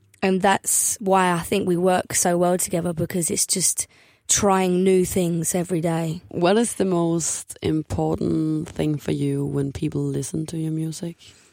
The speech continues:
Speaker 1: Um, I think what's important to me is that they know, they find out who I am when they listen to the music, 'cause I wanna have, like, the closest connection between my real life and being an artist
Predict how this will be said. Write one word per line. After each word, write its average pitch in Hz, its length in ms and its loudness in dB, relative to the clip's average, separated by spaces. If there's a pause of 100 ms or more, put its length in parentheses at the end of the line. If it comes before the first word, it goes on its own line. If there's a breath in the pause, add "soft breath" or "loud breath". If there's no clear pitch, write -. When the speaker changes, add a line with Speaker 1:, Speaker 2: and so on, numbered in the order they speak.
(440 loud breath)
Speaker 1:
Um, 233 420 2 (200)
I 214 140 -4
think 302 240 0
what's 247 180 0
important 240 380 2
to - 100 -2
me 202 160 2
is 170 140 0
that - 160 -4
they 180 160 2
know, 185 600 2 (380)
they 190 440 0 (440)
find 196 520 2
out 185 240 2
who 202 260 4
I 185 200 4
am 160 420 -2 (580)
when 190 220 2
they 175 120 0
listen 175 340 -2
to - 140 -4
the 175 80 0
music, 170 720 -2
'cause 190 200 0
I 202 100 6
wanna 214 400 2 (460 loud breath)
have, 214 260 2
like, 202 160 4
the 202 160 -2
closest 220 720 2
connection 180 640 0
between 185 420 0
my 185 140 4
real 190 260 4
life 175 320 0
and 175 300 -2
being 180 220 0
an 170 100 0
artist - 640 -2